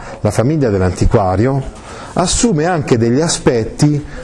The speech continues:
positivi, mentre prima un avaro chi-, tirchio che non voleva spendere per nessun motivo, adesso,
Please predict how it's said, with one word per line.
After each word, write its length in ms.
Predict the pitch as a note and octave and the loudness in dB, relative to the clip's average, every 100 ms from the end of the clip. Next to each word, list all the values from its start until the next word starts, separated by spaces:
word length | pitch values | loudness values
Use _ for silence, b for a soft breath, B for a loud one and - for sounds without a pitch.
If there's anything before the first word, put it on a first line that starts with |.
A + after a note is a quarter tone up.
| B | B
positivi, 520 | C3 A#2 A2+ D3+ G2 | 2 2 2 2 2
mentre 280 | G#2+ C3 A2+ | 0 0 0
prima 280 | C#3 B2+ G#2 | 0 2 2
un 240 | F#2+ F#2+ | 2 2
avaro 380 | G2+ A2 B2+ A#2 | 2 2 2 0
chi-, 160 | - E2 | -4 -4
tirchio 360 | - B2+ A#2 G#2 | 0 0 0 0
che 100 | G#2+ | 2
non 120 | G2 | 2
voleva 600 | F#2+ A2 G#2 F#2+ F2+ F2+ | 2 2 2 2 0 0
spendere 360 | F2 - G#2+ G2 | -2 -2 0 0
per 120 | - | 0
nessun 280 | G2 F#2+ A#2 | 0 0 0
motivo, 420 | G#2+ G#2 G2 F#2+ F#2 B B B | 0 2 2 0 -4 B B B
adesso, 680 | - F3+ B2+ G#2+ - E3 - | -2 0 0 0 0 0 0